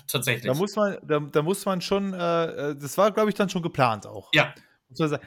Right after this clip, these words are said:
Speaker 2: Aber auch die Frage ist ja, ich möchte das hier kurz vorlesen, was da stand, wenn das, äh, für dich in Ordnung ist.
Speaker 1: Klar, selbstverständlich.
Speaker 2: Dann, äh, würde ich das hier kurz vorlesen. Ähm, einen Moment bitte. Das,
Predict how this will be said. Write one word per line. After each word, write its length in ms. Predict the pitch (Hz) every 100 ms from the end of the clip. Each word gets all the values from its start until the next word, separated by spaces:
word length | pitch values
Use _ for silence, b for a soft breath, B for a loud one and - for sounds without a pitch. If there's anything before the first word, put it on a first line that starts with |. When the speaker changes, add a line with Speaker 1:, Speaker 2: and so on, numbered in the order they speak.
| _
Speaker 2:
Aber 220 | 156 165
auch 100 | 196
die 100 | 202
Frage 360 | 170 190 220 202
ist 100 | 160
ja, 120 | 180
ich 120 | 175 185
möchte 200 | 170 175
das 100 | 160
hier 80 |
kurz 220 | 156 156 -
vorlesen, 340 | 202 147 123
was 100 | 117
da 80 | 120
stand, 280 | - 143 151
wenn 100 | 123
das, 160 | 117
äh, 120 | 131
für 100 | 120
dich 100 | 120
in 60 | 123
Ordnung 320 | 139 160 160
ist. 200 | 226 -
Speaker 1:
Klar, 240 | 127 202 202
selbstverständlich. 600 | 135 139 135 196 - 135
Speaker 2:
Dann, 80 |
äh, 180 | 127 139
würde 160 | 143 143
ich 60 |
das 160 | 143 123
hier 160 | 139 131
kurz 200 | 123 -
vorlesen. 560 | 147 160 170 190 240 185
Ähm, 220 | 127 127
einen 180 | 127 127
Moment 340 | 120 127 151
bitte. 300 | 160 202 226
Das, 240 | 139 -